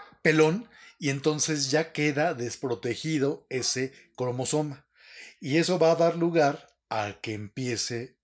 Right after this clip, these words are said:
el envejecimiento. Pero hay otra.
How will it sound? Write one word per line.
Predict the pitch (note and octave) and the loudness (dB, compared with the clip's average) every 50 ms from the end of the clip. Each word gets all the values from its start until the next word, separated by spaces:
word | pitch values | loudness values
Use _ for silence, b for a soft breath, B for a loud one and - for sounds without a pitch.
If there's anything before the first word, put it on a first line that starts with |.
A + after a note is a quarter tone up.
| _ - | _ -6
el | C#3 A#2+ A2 A2 G#2+ | -4 -4 -4 -4 -6
envejecimiento. | G#2 G#2 G#2 A2 - - A#2 - - C3+ C3+ D3 D3+ D3 C#3 C#3+ - - B B B B B B B B B B B B B B B B B B B B _ _ _ _ _ _ _ _ _ _ | -6 -8 -8 -10 -8 -8 -8 -8 -6 -4 -2 0 0 0 -2 -4 -8 -12 B B B B B B B B B B B B B B B B B B B B _ _ _ _ _ _ _ _ _ _
Pero | - B2+ B2 C3 | 0 2 4 4
hay | D3 D#3 D#3+ | 4 4 4
otra. | E3 E3 - C#3+ G#2+ F#2 - - _ | 4 4 2 0 -4 -4 -8 -16 _